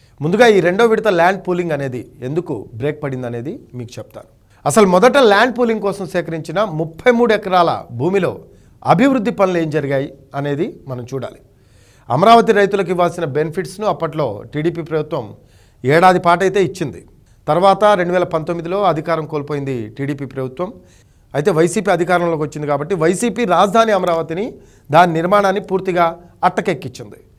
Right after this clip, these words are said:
దానికి సంబంధించి ఎన్నో విమర్శలు కూడా ఎదురయ్యాయి.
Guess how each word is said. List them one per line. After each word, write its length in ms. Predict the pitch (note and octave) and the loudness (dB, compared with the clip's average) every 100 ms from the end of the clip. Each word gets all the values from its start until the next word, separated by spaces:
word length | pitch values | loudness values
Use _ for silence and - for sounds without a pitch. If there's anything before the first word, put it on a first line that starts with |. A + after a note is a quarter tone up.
| _ _ _ C3 | _ _ _ 0
దానికి 240 | D#3 E3+ | 0 0
సంబంధించి 460 | E3+ F#3 F#3 F#3 E3+ | -2 -2 -4 -4 -2
ఎన్నో 200 | D3+ E3 | -2 -2
విమర్శలు 480 | D3 E3 E3 F#3 | -2 -2 -2 -4
కూడా 240 | D#3 D#3+ D3+ | -4 0 0
ఎదురయ్యాయి. 560 | C#3 C#3+ C#3+ D#3 A3+ | 0 -2 0 -2 -4